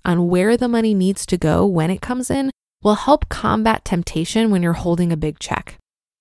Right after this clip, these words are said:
I had a friend who shared with me that they set themselves up to receive regular paychecks because psychologically it helped them not blow all their money. So she would get a big check that needed to last for three months.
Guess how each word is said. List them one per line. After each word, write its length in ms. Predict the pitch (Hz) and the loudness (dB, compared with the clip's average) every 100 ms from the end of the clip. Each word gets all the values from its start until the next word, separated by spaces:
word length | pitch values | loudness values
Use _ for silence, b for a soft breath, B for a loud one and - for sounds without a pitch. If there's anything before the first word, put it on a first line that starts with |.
| _ _ _ | _ _ _
I 140 | 220 277 | 0 2
had 160 | 359 | 2
a 60 | 349 | -2
friend 380 | - 190 170 180 | -2 -2 0 0
who 140 | 196 | 0
shared 320 | - 214 226 | 0 0 0
with 220 | 247 - | -2 -4
me 120 | 220 208 | -2 0
that 160 | 196 | 0
they 120 | 190 | -2
set 320 | 190 - 254 - | -4 -2 -2 -2
themselves 400 | 311 320 302 - | -2 0 0 0
up 180 | 190 - | -2 -2
to 140 | - | -4
receive 460 | 202 185 - 214 202 | -4 -4 -4 -2 -2
regular 600 | 170 165 165 190 208 196 | -2 0 0 2 2 0
paychecks 640 | - - 165 - 269 - - _ _ | 0 -2 -2 0 -2 -2 -10 _ _
because 260 | - - 220 | -2 0 -2
psychologically 1120 | - 240 262 285 240 220 262 247 - 170 165 - | -2 -2 -2 -2 0 0 0 0 0 0 -2 -2
it 80 | |
helped 300 | 180 - 226 | -2 -2 0
them 220 | 214 247 190 | 0 2 4
not 300 | 175 185 - | 4 2 2
blow 240 | 180 170 | 2 4
all 160 | 156 160 | 4 2
their 120 | 156 | 2
money. 400 | 151 - - 185 _ _ _ _ _ - | -2 -4 -8 -12 _ _ _ _ _ -2
So 120 | 247 | 0
she 240 | 233 - | 2 2
would 180 | 330 330 | 2 0
get 160 | 277 262 | -2 -2
a 60 | |
big 300 | 190 180 185 | -2 -4 -4
check 340 | - - 180 - | -6 -4 -4 -2
that 160 | 165 | -4
needed 280 | 190 208 233 | -2 -2 -4
to 120 | - | -4
last 420 | 185 175 170 170 - | -2 0 0 -2 -4
for 220 | - 170 | -2 -2
three 340 | - - 170 | -4 -2 -2
months. 420 | 156 - - - | -2 -4 -8 -14